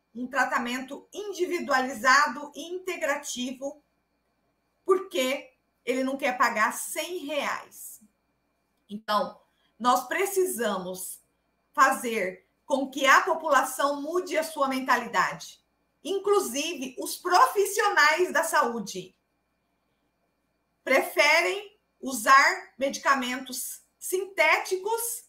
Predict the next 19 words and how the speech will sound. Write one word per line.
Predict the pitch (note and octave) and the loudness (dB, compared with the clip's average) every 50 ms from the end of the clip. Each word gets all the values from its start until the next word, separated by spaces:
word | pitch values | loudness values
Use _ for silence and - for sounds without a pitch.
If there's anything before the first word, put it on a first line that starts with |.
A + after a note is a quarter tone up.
| _ _ _ _ _ _ _ _ _ _ _ _ _ _ _ _ | _ _ _ _ _ _ _ _ _ _ _ _ _ _ _ _
do | - G#3+ F#4 F#4 F#4 - | -2 0 0 0 0 -4
que | - - C#4 C#4 C4+ C#4+ - - _ _ _ _ | -2 2 2 2 2 2 -4 -10 _ _ _ _
investir | - C#4+ B3+ D#4+ C4+ C#4 C4+ - - - D4 D4+ D#4+ E4+ F4+ F4+ - _ _ _ _ _ _ - | -12 -10 -4 -2 -2 -2 -2 -4 -8 -10 -8 -8 -8 -8 -8 -10 -14 _ _ _ _ _ _ -2
no | B3 C4 C4+ | -2 -2 0
conhecimento | C4 D#4 C4+ B3+ B3+ C#4 C#4 - C#4+ A3 A3+ A3+ A#3+ C4 C4+ C4 C#4 | 0 0 0 0 -2 -4 -6 -6 -8 -8 -8 -8 -8 -8 -10 -10 -14
de | A3 G#3+ B3 | -14 -14 -14
plantas | - _ - C4+ C#4+ D#4 F#4+ G4+ G4 G4 F#4 F#4 F4 | -14 _ -2 0 2 2 2 0 -2 -4 -4 -4 -4
medicinais | D#4+ D#4+ - - - - E4+ D4 C4+ B3+ B3 C4 C#4+ - - | -6 -8 -8 -8 -10 -6 0 2 2 4 2 0 -4 -8 -10
que | - D4+ - | -12 -12 -6
podem | - D4 C4+ C4+ - B3+ C4+ C4+ | 0 2 2 2 2 -2 -6 -8
ser, | - - C#4 C4+ C4 B3+ F#3+ F#3 - _ _ _ _ _ _ _ | -6 -2 0 2 2 2 -2 -4 -8 _ _ _ _ _ _ _
inclusive, | - C#4+ F4+ - G4 G4+ E4+ B3+ A#3+ C#4+ D4 D4+ B3+ C#4+ C#4+ | -10 -8 0 2 4 4 4 2 -2 -6 -6 -6 -8 -8 -2
coadjuvante, | - F4+ F4+ F4+ - - F#4 G4+ F#4 B3+ A#3+ B3+ C4 C#4+ D4+ D#4 F4 - - C4+ | 2 2 2 2 2 4 4 4 4 2 -2 0 0 0 0 0 -4 -6 -8 -8
usada | C#4 C#4 C4+ E4 D#4+ E4 E4 G4+ G4+ F4 | -6 2 4 6 6 6 6 4 2 2
junto | C#4+ C4 C#4+ F#4 G#4 B4 C5+ C#5 - G4+ F#4+ | 2 -2 -4 -4 -4 -4 -6 -8 -4 -4 -4
com | F#4+ F4+ | -4 -2
o | D#4+ | -2
medicamento | D4+ C#4+ - - - B3+ A#3+ A#3+ A#3+ - | -2 -4 -4 -4 -6 -6 -6 -6 -10 -10
sintético. | - B3+ A#3+ A#3+ B3+ A3 F#3+ F#3 F#3 - - _ _ F3+ F3 | -12 -10 -8 -4 -2 -2 -2 -2 -6 -10 -18 _ _ -20 -20